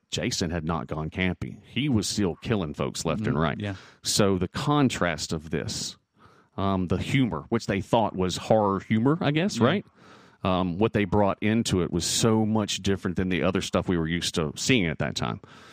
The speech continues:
Speaker 1: And I am with you. I feel like they probably went down the wrong avenue with it.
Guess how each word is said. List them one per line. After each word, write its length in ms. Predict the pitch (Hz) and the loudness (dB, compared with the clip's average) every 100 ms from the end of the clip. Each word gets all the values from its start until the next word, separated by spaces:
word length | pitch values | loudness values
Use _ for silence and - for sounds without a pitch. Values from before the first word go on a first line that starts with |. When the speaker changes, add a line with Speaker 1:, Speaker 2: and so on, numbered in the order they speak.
| - - - _ - | -20 -20 -20 _ -6
Speaker 1:
And 340 | 95 104 104 95 | 0 2 2 0
I 180 | 95 101 | 0 0
am 160 | 98 | 2
with 220 | 98 90 | 0 0
you. 320 | 87 87 87 90 85 | -2 0 -2 -4 -4
I 160 | 87 | -4
feel 540 | 87 - - 98 95 - - | -4 -8 -2 0 0 0 -4
like 520 | 98 95 92 90 - - - - | -2 0 0 -4 -10 -16 -20 -2
they 300 | 101 95 92 - | 2 2 0 -4
probably 460 | - 110 110 104 104 | 0 2 2 2 0
went 240 | 95 101 | 0 0
down 260 | 87 92 92 | 0 0 0
the 80 | 87 | -2
wrong 640 | 85 92 92 92 92 92 - _ | 0 0 2 2 0 -2 -6 _
avenue 420 | 98 82 80 78 | 0 2 0 0
with 160 | 73 - | -2 -6
it. 180 | - | -12